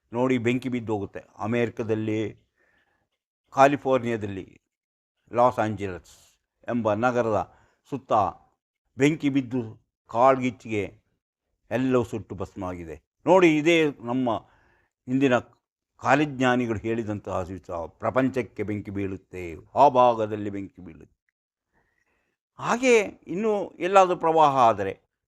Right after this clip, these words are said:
ನೋಡಿ ಪ್ರವಾಹ ಆಗುತ್ತೆ, ಹಾಗೆ ಹೀಗೆ ಅಂತ. ಮೊನ್ನೆ ವಯನಾಡಿನಲ್ಲಿ ಆದಂಥ ಪರಿಸ್ಥಿತಿ, ಓ ಇದಾಯ್ತು, ಹಾಳಾಗಾಯ್ತು. ಈ ಅಲ್ಪ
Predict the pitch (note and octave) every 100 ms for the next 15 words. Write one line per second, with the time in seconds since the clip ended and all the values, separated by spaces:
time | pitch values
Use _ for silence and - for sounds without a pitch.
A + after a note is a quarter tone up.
0 | A#2+ D3+ D3+ - C3+ C3+ A#2+ A#2+ A2 G#2
1 | G#2 F#2+ - _ _ _ - C#3+ C3 A#2+
2 | G#2+ G2 G2 F#2 A#2+ B2+ B2 C3+ C#3 C3
3 | B2 A#2 G#2+ G#2 G2+ G#2 G2 G2 - _
4 | F2+ G#2 C#3+ C3 B2 A#2 A#2 A2+ - F#2
5 | F2 G2+ F#2 E2 C#2+ C#2 _ _ _ _
6 | _ _ _ _ D#3+ F3 D3 F#3 -